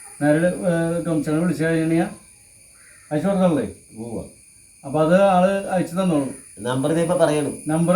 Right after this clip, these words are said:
Speaker 1: ടോം ചേട്ടൻ ഒന്ന് പറഞ്ഞു കൊടുത്തേ. അവർക്ക് പറയും.
Speaker 2: എൺപത്തിമൂന്ന്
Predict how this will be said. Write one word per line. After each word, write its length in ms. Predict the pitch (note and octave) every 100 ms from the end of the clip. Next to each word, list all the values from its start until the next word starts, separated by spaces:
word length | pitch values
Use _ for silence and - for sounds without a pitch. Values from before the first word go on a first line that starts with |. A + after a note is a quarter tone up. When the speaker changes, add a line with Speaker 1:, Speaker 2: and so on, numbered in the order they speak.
| G3+
Speaker 1:
ടോം 140 | G3+ F#3
ചേട്ടൻ 140 | F#3+
ഒന്ന് 120 | G3 G3
പറഞ്ഞു 180 | G3 F#3+
കൊടുത്തേ. 180 | F#3+ G3+ - - - - -
അവർക്ക് 180 | D#3 D3+
പറയും. 200 | C#3 - - - - B2
Speaker 2:
എൺപത്തിമൂന്ന് 680 | C3+ D3+ F3+ G3+ G3 F#3